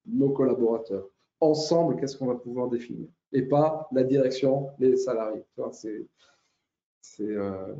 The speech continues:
c'est un modèle dans lequel il faut absolument pas rentrer. Et pour autant, quand on entend les D R H discuter entre eux, ils parlent de il,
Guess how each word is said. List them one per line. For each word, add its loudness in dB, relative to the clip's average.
c'est -16
un -6
modèle 4
dans 2
lequel -2
il -6
faut -6
absolument -6
pas -10
rentrer. -16
Et -6
pour 4
autant, 2
quand -4
on -16
entend -2
les 0
D -4
R -4
H -4
discuter -10
entre -10
eux, 0
ils -4
parlent -4
de -2
il, 0